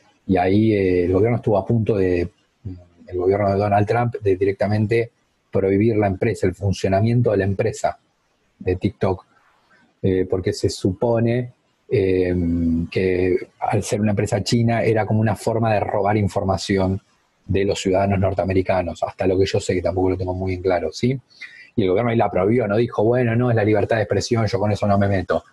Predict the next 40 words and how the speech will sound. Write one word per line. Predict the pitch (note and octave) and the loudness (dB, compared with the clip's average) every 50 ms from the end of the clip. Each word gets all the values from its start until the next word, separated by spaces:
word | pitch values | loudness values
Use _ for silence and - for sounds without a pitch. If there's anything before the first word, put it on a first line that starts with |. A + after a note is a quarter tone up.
| _ - | _ -6
¿sí? | - A2+ A#2+ C#3 C#3 - _ _ _ _ _ _ _ _ - | -4 -2 -2 -2 -2 -6 _ _ _ _ _ _ _ _ -2
O | G2+ G2 G2+ | 0 0 0
"Es | G2 | 0
una | G2 G2+ G2 | -2 -2 -2
empresa | F#2+ G#2+ G2 - G#2+ | -2 -2 -2 -2 -2
privada | - G2+ G2 G#2+ A2 A2+ A2 G#2 | 0 0 2 2 2 2 2 2
y | |
no | G2+ G2+ | 0 0
me | G2+ G2+ | 0 0
meto", | G2+ G2+ F2+ F2+ | 0 0 0 0
no, | F#2+ F#2+ F2 D#2 | 0 0 0 -2
tipo | - G2 E2+ F2 | -2 -2 0 0
ahí | F#2 F#2 | 0 0
fue, | - - G#2 G#2+ A2 | 0 0 -2 -2 -2
pum. | - - G#2+ G#2+ F2+ F2 - _ _ - - - - _ _ _ - | -2 -2 -2 -2 -2 -4 -8 _ _ -14 -14 -14 -14 _ _ _ -6
Eh, | - - F#2+ F2+ F2+ E2+ E2+ E2 E2 E2 D#2+ D#2+ E2 _ - - _ - | -2 0 2 2 2 2 2 2 0 0 -2 -4 -6 _ -18 -14 _ -2
y | - F#2+ | -2 0
si | - G#2+ | 0 0
bien | G#2 A2+ A2+ | 0 2 2
no | A2 A#2 | 2 2
la | A#2+ A2+ A2 | 2 0 0
prohibió, | - A2 G#2+ A2+ A#2+ A#2+ B2+ C3 | 0 0 2 2 2 2 2 2
obligó | C3 C3+ B2 - G#2+ G#2 G2+ G2+ G2+ G#2+ G#2+ G#2 G#2 A#2 B2 B2+ B2+ B2+ B2+ B2 A#2 A2 | 2 2 2 2 2 2 2 2 2 2 2 2 4 4 4 6 6 6 4 4 4 4
a, | G#2 G#2 G2+ G2 F#2+ G2 F#2+ F#2+ F#2+ F#2+ F2+ F2 F#2 F#2 F#2 | 2 2 2 2 2 2 2 2 2 2 0 0 0 -2 -2
como | - G#2 G2 | -2 0 0
le | G2 G#2 | 2 2
dijo | A2+ A2 - - A2 | 0 0 0 0 0
a | G#2 G2+ | 0 0
TikTok, | - A2+ G2+ - - A#2+ A2+ | -2 -4 -4 -2 -2 -2 -2
como | - A2 G2+ G2 | -2 -2 -2 -2
que | G2 | -2
tenía | G2 G#2+ A#2 A2+ | 0 0 -2 -2
que | G2+ | -2
firmar | - - G2 G#2+ A2+ A2 | -2 -2 0 0 0 0
un | G#2+ G#2 | 0 -2
acuerdo | F#2+ - - C3 B2+ B2 A#2 A2+ A2 G#2 G#2 | -2 0 0 2 2 2 2 2 2 2 2
o | A2 | 2
alguna | A2+ A2 G#2+ G#2+ A2+ G#2+ G2+ | 2 2 2 2 2 0 0
cosa | - A2 - - G2+ | 0 -2 -2 -4 -4
así, | - - B2+ A#2 A#2+ B2 | -2 0 0 2 0 0